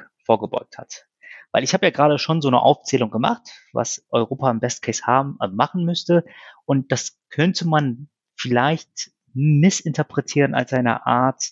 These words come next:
digitale Isolation und Autarkie. Das wäre aber nicht mein Best Case, sondern das wäre mein Worst Case. Weil eine Abkehr von global verne-, vom global vernetzten Innovationssystem würde bedeuten, dass man auch die Globalisierung zurückdreht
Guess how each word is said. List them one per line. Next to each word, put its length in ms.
digitale 500
Isolation 640
und 60
Autarkie. 640
Das 180
wäre 180
aber 120
nicht 200
mein 160
Best 240
Case, 200
sondern 140
das 160
wäre 140
mein 160
Worst 300
Case. 280
Weil 140
eine 240
Abkehr 520
von 560
global 340
verne-, 280
vom 160
global 380
vernetzten 440
Innovationssystem 1200
würde 280
bedeuten, 600
dass 160
man 140
auch 120
die 260
Globalisierung 760
zurückdreht 720